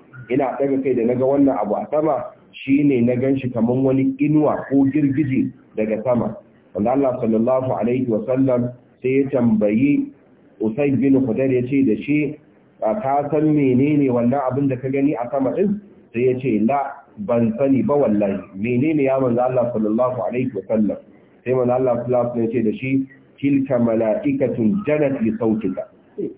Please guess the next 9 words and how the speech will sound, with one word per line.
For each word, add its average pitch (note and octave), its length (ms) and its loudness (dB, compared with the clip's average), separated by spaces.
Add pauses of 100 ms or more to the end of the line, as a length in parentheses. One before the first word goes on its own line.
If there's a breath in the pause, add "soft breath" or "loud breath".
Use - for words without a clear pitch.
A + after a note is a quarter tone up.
(220)
Wannan C3+ 420 4
abin B2+ 240 0
da B2 60 2
ka A#2 100 -2
gani B2 320 0
mala'iku A#2 800 0
ne, G2+ 160 -2 (560)
janat C3 500 0
suka D3+ 220 -2